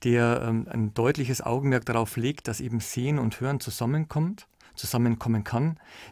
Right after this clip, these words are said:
Wie ist die Verbindung? Ich habe vorher kurz den Begriff der Klangfarben angesprochen oder des Farbenklangs.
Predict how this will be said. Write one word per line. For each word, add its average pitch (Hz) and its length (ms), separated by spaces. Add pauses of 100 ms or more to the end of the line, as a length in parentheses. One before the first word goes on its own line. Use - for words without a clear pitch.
Wie 131 140
ist - 180
die 120 40
Verbindung? 147 520
Ich - 140
habe - 100
vorher 123 260
kurz - 280
den 117 120
Begriff 123 360 (340)
der 107 80
Klangfarben 139 800
angesprochen 143 720
oder 107 140
des 101 220
Farbenklangs. 139 1040